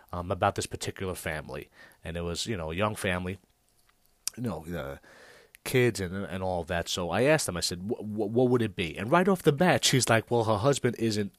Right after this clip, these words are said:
X. So you can't have her life because you're already <laughs> saying that you don't find her husband attractive." So it's a package deal. If you want this woman's life or whoever she is, you have to take her shitty-looking husband.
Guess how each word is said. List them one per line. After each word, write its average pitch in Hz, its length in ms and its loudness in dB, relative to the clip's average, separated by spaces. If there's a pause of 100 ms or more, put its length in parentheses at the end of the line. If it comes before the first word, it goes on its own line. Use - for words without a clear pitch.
X. - 400 0 (420)
So 117 540 6 (180)
you 117 160 -4
can't 247 360 4
have 104 280 2
her 98 160 -2
life 82 480 -2 (360)
because 127 260 4
you're 139 100 6
already 143 260 6
<laughs> - 100 8
saying 156 200 8
that 151 220 10
you 175 60 12
don't 151 160 12
find 143 260 6
her 139 140 8
husband 151 380 6
attractive." 87 520 -4
So 139 380 8 (260)
it's 113 140 2
a 123 40 2
package 135 440 6
deal. 107 340 4 (240)
If 101 160 -2
you 123 80 4
want 120 240 2
this 107 220 4
woman's 104 420 0
life 98 420 2
or 80 240 -2
whoever 92 400 0
she 85 260 -2
is, 80 280 -4 (360)
you 98 100 -2
have 95 120 4
to 95 80 -2
take - 260 -2
her 85 180 -6
shitty-looking 80 560 -6
husband. - 480 -10